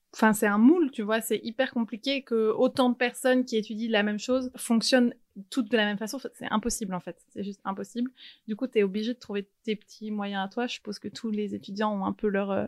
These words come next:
leur manière de s'adapter au truc. Je trouve que c'est fou qu'on n'ait pas encore, genre, révolutionné ça. Bon, si, il y a plein de formations, euh, tu peux te former à des métiers, euh, autrement qu'en passant par les études classiques, mais rien que, euh,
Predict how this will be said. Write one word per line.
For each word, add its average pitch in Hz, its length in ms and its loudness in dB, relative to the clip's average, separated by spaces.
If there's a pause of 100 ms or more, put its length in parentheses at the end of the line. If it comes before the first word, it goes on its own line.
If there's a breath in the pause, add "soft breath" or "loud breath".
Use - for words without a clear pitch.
leur 208 200 2
manière 202 280 2
de 196 340 -2
s'adapter 208 460 2
au 202 60 -2
truc. 254 260 -4 (540 soft breath)
Je - 100 -10
trouve - 160 -18
que - 100 -16
c'est 196 160 0
fou 294 320 -6
qu'on 190 340 0
n'ait 190 120 0
pas 233 220 4
encore, 226 400 0
genre, 208 160 -6
révolutionné 202 560 -6
ça. 240 280 0 (380 soft breath)
Bon, 196 80 -4
si, - 220 -4
il 240 40 2
y 220 60 6
a - 60 2
plein 202 160 0
de 202 40 0
formations, 208 560 -2
euh, 190 180 -6 (320 soft breath)
tu - 120 -20
peux 214 100 -4
te 208 140 -4
former 220 320 4
à 202 80 0
des 202 100 -2
métiers, 202 480 -2
euh, 185 160 0
autrement 208 520 -2
qu'en 190 340 -6
passant 202 240 -6
par 196 100 -4
les 190 140 -4
études 190 200 -12
classiques, 196 360 -2
mais 214 260 0
rien 220 240 0
que, 214 140 -4
euh, 190 260 0